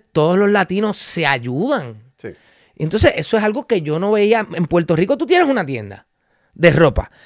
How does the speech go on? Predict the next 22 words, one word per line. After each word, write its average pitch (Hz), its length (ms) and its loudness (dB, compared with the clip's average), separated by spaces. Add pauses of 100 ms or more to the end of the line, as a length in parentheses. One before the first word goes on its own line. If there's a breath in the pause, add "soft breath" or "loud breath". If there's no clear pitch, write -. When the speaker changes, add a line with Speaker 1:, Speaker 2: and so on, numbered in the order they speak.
(220 soft breath)
Speaker 1:
Va 233 120 6
la 330 100 6
gente, 175 540 0 (240)
"Mira, 294 240 0
¿y 269 40 0
tú 214 120 -4
no 254 80 -2
sabes 294 140 -2
dónde 294 140 -4
yo 277 120 -2
puedo 277 160 -2
conseguir 269 320 -6
eso 277 180 -4
que 226 60 -2
aquí 233 160 -4
no 240 80 0
la 240 100 2
hay?". 214 80 0
"Ah, 214 120 2
yo 208 120 0
no 190 80 -2
sé". 170 300 -12